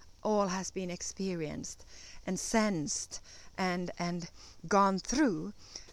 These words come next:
uh, what then needs to be done is to explain it, put words to it, uh, describe it in a way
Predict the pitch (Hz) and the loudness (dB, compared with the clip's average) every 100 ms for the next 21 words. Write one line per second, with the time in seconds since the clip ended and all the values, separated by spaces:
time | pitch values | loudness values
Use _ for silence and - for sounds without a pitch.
0 | - 196 180 - - - - 208 233 185 | 0 2 2 0 -8 -20 -6 6 6 8
1 | 277 403 440 226 - - 196 185 165 170 | 8 10 8 6 4 2 0 0 0 0
2 | 220 - - - - - - 247 226 - | -2 -4 -14 -20 -20 -18 2 4 6 2
3 | - 220 214 208 - - - - - - | 0 2 2 0 -6 -14 -14 -16 -16 -6
4 | - 208 - - 302 359 247 147 190 - | -4 0 0 4 6 8 6 2 -2 -4
5 | - - - - - - - - - - | -6 -10 -20 -20 -18 -16 -14 2 4 6
6 | 220 294 247 - - 196 156 214 - - | 6 6 6 4 2 0 0 0 -2 -6
7 | - - - - - - - 196 175 202 | -8 -10 -14 -14 -14 -12 -2 0 2 0
8 | - - 285 330 320 180 131 - - - | 0 6 10 10 8 4 -2 -6 -8 -4
9 | - - - - - 226 220 214 240 294 | -2 -2 -6 -4 2 4 6 6 6 8
10 | 294 247 | 8 6